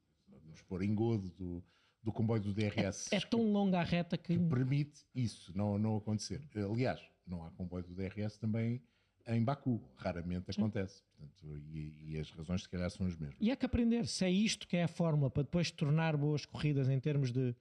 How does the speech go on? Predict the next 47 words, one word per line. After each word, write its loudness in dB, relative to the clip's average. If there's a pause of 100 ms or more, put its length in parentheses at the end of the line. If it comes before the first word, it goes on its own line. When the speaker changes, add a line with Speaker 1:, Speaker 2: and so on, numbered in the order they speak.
(420)
Speaker 2:
de, 0
da 4
Fórmula 2
um 2
atual, 0 (440)
não 4
me 6
choca 0
que 2
os 4
próximos 2
circuitos 2
urbanos 4
sejam 2
feitos -2
à 2
semelhança 2
disto. 0 (380)
Agora 2
temos 2
é 2
que -18
ter 4
um 4
bom 4
equilíbrio 2
entre 2
isto -6
e 2
os 2
circuitos 0
tradicionais 2
altamente 2
des-, 0
desafiantes. -2
Não, 0 (600)
se -4
me 6
disseres 2
que -8
vão 4
ser 2
vinte 2
e 4
uma, 4
Speaker 1:
Não 2
queres. -4